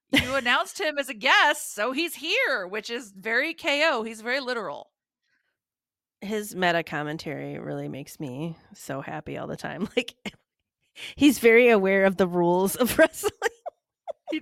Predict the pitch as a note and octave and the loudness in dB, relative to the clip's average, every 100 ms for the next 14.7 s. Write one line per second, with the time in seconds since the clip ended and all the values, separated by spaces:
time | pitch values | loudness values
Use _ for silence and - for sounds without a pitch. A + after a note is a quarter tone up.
0 | - C4+ D4+ C#4 C4 C#4 D4+ C4+ C#4+ C#4+ | -6 -6 -4 0 2 2 0 -4 -6 -8
1 | D4 G3+ - - G#3 A#3+ G#3+ A#3+ A#3+ - | -10 -12 -12 -10 -8 -8 -6 -6 -8 -16
2 | _ _ _ _ _ - C4+ C#4 C#4+ E4 | _ _ _ _ _ -8 -6 -6 -6 -8
3 | D#4+ C4+ B3 B3+ B3+ B3+ A#3 B3 A#3 A3+ | -10 -10 -10 -6 -6 -6 -8 -8 -8 -4
4 | G#3+ - A#3 A#3+ B3 C#4 C4+ C4 A#3 C4+ | -4 -2 -2 0 2 2 0 -10 -8 -4
5 | B3 G#3 A#3+ C#4+ D4+ B3+ A#3 A#3 G#3 G3+ | -4 -4 -8 -10 -12 -10 -8 -2 0 2
6 | F#3+ G#3 A#3 A3+ - A3 G3 A3+ A3+ - | 0 -2 -4 -6 -6 -6 -4 -4 -4 -6
7 | D4 F#4+ G#3+ G#3 A3 C4+ D#4+ G#4 F#3 E3+ | -6 -4 -6 -8 -8 -6 -4 -2 -2 -2
8 | F3 G#3+ D4 C#4+ E4+ C4+ A4+ - G3+ A#3 | -8 -10 -12 -12 -8 -6 -6 -6 -8 -10
9 | - - _ _ _ _ _ _ _ _ | -12 -16 _ _ _ _ _ _ _ _
10 | - - _ _ _ _ _ _ _ B3+ | -20 -20 _ _ _ _ _ _ _ -10
11 | C#4+ F4 F#4+ - - - - _ _ _ | -8 -6 -8 -8 -14 -18 -20 _ _ _
12 | _ _ _ _ _ _ _ _ _ _ | _ _ _ _ _ _ _ _ _ _
13 | - C4 D4 D#4+ D#4+ D4 B3+ A#3 A#3 G#3+ | -6 -4 -4 -4 0 0 0 -2 -2 -2
14 | G3 F#3+ - F3 D#3+ D#3 D#3+ | -2 -4 -4 -2 -2 -4 -8